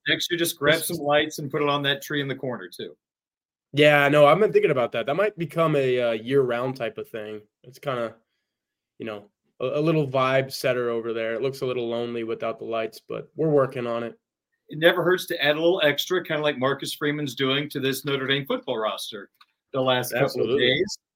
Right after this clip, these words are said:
Speaker 1: And as we broadcast this on this Tuesday, Mitch Jeter, South Carolina field goal kicker, is gonna join the team, and he's hardly missed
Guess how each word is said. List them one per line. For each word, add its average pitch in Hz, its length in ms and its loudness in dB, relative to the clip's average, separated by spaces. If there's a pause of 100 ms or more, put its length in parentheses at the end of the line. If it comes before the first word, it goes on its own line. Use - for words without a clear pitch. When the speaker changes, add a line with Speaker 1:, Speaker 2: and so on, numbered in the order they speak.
(240)
Speaker 1:
And 147 200 0
as 123 120 -6
we 143 100 -2
broadcast 147 760 0
this 151 240 -4
on 135 80 -4
this 113 220 -4
Tuesday, 170 440 0
Mitch 143 360 0
Jeter, 180 520 0
South 143 420 -2
Carolina 147 500 2
field 151 260 -4
goal 151 180 0
kicker, 175 480 -4 (560)
is 135 140 -4
gonna 170 240 2
join 160 260 0
the 156 120 -2
team, 170 320 2
and 147 60 0
he's 190 140 0
hardly 147 300 0
missed 165 520 -2